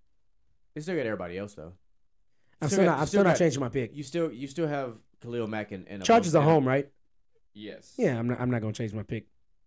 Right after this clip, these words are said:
Speaker 1: And you got a Bosa brother.
Speaker 2: Yeah, I'm, I'm not,
Speaker 1: So.
Speaker 2: I'm not, I'm not changing my
Speaker 1: Yeah,
Speaker 2: pick.
Speaker 1: no.
Speaker 2: Yeah.
Speaker 1: No. You got the Chiefs and Cardinals.
Speaker 2: Oh, I'm, I'm,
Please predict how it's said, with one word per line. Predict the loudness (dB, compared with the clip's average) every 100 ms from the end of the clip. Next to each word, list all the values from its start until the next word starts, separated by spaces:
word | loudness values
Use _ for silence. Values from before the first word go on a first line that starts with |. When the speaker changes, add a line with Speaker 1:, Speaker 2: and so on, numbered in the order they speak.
| _ _ _ _ _ _ -12
Speaker 1:
And | -8
you | -4
got | -4
a |
Bosa | -4 -6 -6 -8
brother. | -10 -10 -14 _ _ _ _ _ _ -8
Speaker 2:
Yeah, | -2 -2 -4
I'm, | -8 -6
I'm | -6
not, | -6
Speaker 1:
So. | -6 -12 -8
Speaker 2:
I'm | -6
not, | -4
I'm | -4
not | -4
changing | -4 -8 -8
my |
Speaker 1:
Yeah, | -6
Speaker 2:
pick. | -6
Speaker 1:
no. | -8 -12 -16
Speaker 2:
Yeah. | -16 -18 _ _
Speaker 1:
No. | _ _ _ _
You | -18
got | -10 -10 -10
the | -10 -10 -12 _ _ -10
Chiefs | -4 -2 -2
and | -4
Cardinals. | 2 2 2 -6 -14 -16 _ _ _ _ _ _ -20 -20 _ _ _ _ _ _ _ _ _ _ _ 2
Speaker 2:
Oh, | 4
I'm, | 4 0
I'm, | -4 -4